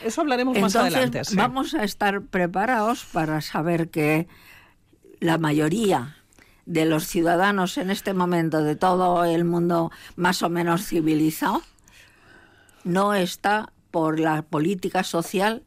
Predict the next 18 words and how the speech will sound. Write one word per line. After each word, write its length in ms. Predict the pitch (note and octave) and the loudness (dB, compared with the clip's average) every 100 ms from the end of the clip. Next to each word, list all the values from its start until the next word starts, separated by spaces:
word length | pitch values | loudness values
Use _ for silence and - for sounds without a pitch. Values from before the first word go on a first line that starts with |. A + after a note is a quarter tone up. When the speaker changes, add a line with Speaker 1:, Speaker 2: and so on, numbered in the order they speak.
| - - - - | -20 -20 -20 -6
Speaker 2:
ni 140 | E3+ | -2
está 220 | D#3+ - D#3 | -2 -2 -2
por 140 | D3+ | -2
eso. 240 | - D3+ - - _ _ _ _ _ - - - | -2 -6 -6 -20 _ _ _ _ _ -20 -20 -4
Algo, 300 | G3 G3+ G3 - | -2 0 0 2
algo, 360 | G#3+ G#3 G3+ F#3+ | 0 2 0 -2
algo, 280 | - A#3 B3 | -2 0 2
en 140 | A#3 B3+ | 0 2
algo 240 | B3 B3+ | 2 2
nos 240 | G#3+ G3+ - | 0 0 -2
hemos 240 | G3+ E3 | -2 -2
Speaker 1:
Ujú. 120 | D#3 F#3 | -4 -2
Speaker 2:
equivocado. 500 | E3+ D3+ D3 B2 - _ _ _ _ | -2 -2 -2 -4 -6 _ _ _ _
En 140 | F3+ F3+ | -2 0
algo 240 | A#3+ B3 | 0 -2
nos 200 | G3+ E3 | -2 -2
hemos 240 | F3+ E3 D#3+ | -4 -4 -6
equivocado. 520 | C#3 C#3 C3+ D3 | -6 -4 -2 -2